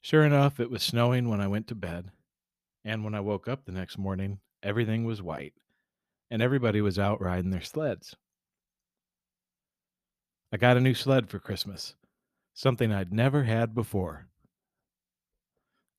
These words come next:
In front of the house was a pretty good-sized hill. All the neighbor boys were out there riding their sleds down the hill. "Hey, Mom, I'm gonna go sledding with those guys." It was all new to me,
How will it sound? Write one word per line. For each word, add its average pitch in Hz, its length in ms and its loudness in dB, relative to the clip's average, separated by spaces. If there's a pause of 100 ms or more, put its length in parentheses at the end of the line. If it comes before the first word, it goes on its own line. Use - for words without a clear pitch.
(120)
In 113 140 2
front 135 220 6
of 113 60 4
the 104 80 2
house 120 340 4
was 98 140 -4
a 95 60 -6
pretty 110 260 0
good-sized 104 600 0
hill. 104 340 -2 (840)
All 120 140 6
the 104 80 0
neighbor 107 320 0
boys 101 380 -2
were 101 100 -2
out 101 200 -2
there 101 180 0
riding 98 360 2
their 101 180 0
sleds 90 420 -6
down 95 260 -4
the 87 100 -6
hill. 101 320 -2 (2000)
"Hey, 123 140 2
Mom, 123 480 4 (540)
I'm 143 80 0
gonna 151 160 4
go 113 160 0
sledding 147 480 -2
with 101 160 -8
those 185 300 0
guys." 82 480 -8 (1900)
It 143 60 2
was 123 180 2
all 120 200 8
new 107 200 4
to 98 80 -4
me, 101 320 0